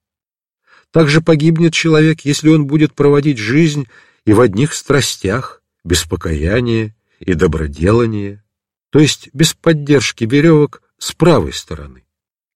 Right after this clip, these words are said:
Человеку, следовательно, необходимо в духовной жизни и всемерное понуждение себя к добру, и познание своей падшей природы,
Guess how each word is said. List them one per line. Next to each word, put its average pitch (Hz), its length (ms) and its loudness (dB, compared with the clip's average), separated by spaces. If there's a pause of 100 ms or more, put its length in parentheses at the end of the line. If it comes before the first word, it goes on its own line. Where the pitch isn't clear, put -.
(500)
Человеку, 143 520 2
следовательно, 135 720 0
необходимо 127 720 -4
в 104 80 -14
духовной 113 540 0
жизни 107 540 -4 (380)
и 117 80 2
всемерное 131 800 0
понуждение 117 800 0
себя 110 340 -2
к 101 100 -6
добру, 98 600 -2 (640)
и 101 100 4
познание 175 720 2
своей 147 400 0
падшей 156 520 -2
природы, 147 600 0